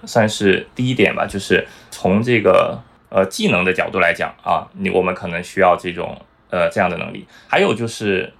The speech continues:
对流量的思考的角度来讲吧，就其实在，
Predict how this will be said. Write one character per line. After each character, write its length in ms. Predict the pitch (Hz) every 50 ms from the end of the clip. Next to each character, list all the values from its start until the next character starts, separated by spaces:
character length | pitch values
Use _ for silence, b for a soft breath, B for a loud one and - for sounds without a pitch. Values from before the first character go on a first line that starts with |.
| _ _ _ -
对 580 | 143 143 131 120 117 107 104 101 95 95 - -
流 160 | 107 110 117
量 160 | 135 180 185
的 60 | 135 107
思 220 | - - - 202
考 160 | - - 107
的 80 | 87 90
角 160 | - 90 85
度 100 | 80 92
来 140 | 90 87 90
讲 200 | 85 90 - -
吧， 120 | - - b b b b b _
就 120 | - 123
其 140 | - - 180
实 200 | 175 - 139 139
在， 320 | 135 170 151 135 120 113